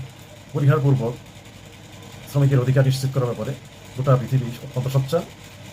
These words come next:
যেমন বর্তমান সময়েও কর্মঘণ্টা কমিয়ে নিয়ে আসার ব্যাপারে নানা পদক্ষেপ নেওয়া হচ্ছে। বিশেষ করে এখন সমগ্র পৃথিবীতেই মূলত সপ্তাহে চার থেকে পাঁচ দিনের বেশি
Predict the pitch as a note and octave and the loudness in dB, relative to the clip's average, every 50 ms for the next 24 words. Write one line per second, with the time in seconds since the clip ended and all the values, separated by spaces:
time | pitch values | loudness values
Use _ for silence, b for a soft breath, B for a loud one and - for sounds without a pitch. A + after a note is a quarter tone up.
0 | - - - - - - - - - - - - - C3 C3 C3 B2+ B2 C3 C3 | -20 -20 -20 -20 -20 -20 -20 -20 -20 -20 -18 -4 2 4 4 4 4 2 -2 -6
1 | - - - - - C3 C3+ D3 D3 C#3 C3+ D#3 E3 E3 C#3+ A#2+ C3+ C3+ - - | -10 -14 -10 -6 -6 -4 0 0 0 0 2 0 0 2 2 0 -2 -4 -6 -10
2 | - - - - - - - - - - - - - - - - - - - - | -18 -20 -20 -20 -20 -20 -20 -20 -20 -20 -20 -20 -20 -20 -20 -20 -20 -20 -20 -20
3 | - - - - - C3+ D#3 C#3+ B2+ - E3+ F#3 E3+ E3+ E3 D#3+ D3 D3 C3+ C3 | -20 -20 -10 -4 0 2 2 4 4 4 4 2 2 2 0 2 2 2 4 4
4 | D3+ C#3+ D3 C3+ A2+ G2 G2+ A#2 C3+ - - - - - - C3+ D3 D3 C3+ C3+ | 2 2 0 0 -2 -4 -6 -8 -8 -10 -14 -18 -20 -8 -4 -2 0 2 4 4
5 | C3 C3 C3 B2+ C3 A#2 A2 G2+ G#2 - - - - - - - - - - C3+ | 4 4 2 0 0 -2 -4 -4 -6 -8 -12 -16 -16 -18 -20 -20 -14 -6 -4 -2
6 | D3 D#3 C3+ - D3 C3+ C3+ C3 B2+ - D3 D3+ C3+ C3+ C3 C3 D#3 D3+ C3+ B2+ | 0 0 -2 0 2 2 2 2 2 0 -2 0 0 0 0 0 -2 -2 -4 -4
7 | A2 A2 C3 - - C3 A#2+ A2 - G#2 F#2+ F#2 - - - B2+ - - A2+ G#2+ | -4 -6 -6 -6 -4 -4 -4 -4 -6 -8 -10 -10 -8 -8 -8 -8 -6 -6 -4 -4
8 | G2 F#2 F2+ - - - - - - - - - - - - - - - - - | -4 -6 -8 -12 -16 -20 -20 -20 -20 -20 -20 -20 -20 -20 -20 -20 -20 -20 -20 -20
9 | - - - - C#3 C3+ C3 C3+ C3+ C3 C3 B2+ - - A2+ A2+ G2+ G2 - - | -20 -4 2 4 4 4 6 4 4 4 4 4 4 2 -2 -6 -6 -8 -10 -10
10 | G2+ | -12